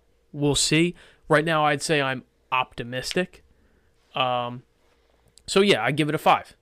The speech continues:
I think I'm, I'm excited to see what happens. I really, really hope,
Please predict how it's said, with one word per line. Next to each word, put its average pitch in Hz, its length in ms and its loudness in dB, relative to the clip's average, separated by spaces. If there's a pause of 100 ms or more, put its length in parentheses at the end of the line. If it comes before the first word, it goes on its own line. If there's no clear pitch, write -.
(140)
I 131 100 -6
think 131 320 -8
I'm, 131 200 -8
I'm 135 160 -6
excited 202 480 2
to 190 80 2
see 190 180 -4
what 147 160 -2
happens. 208 640 2 (1040)
I 143 120 0
really, 175 960 2
really 170 640 2
hope, - 540 -4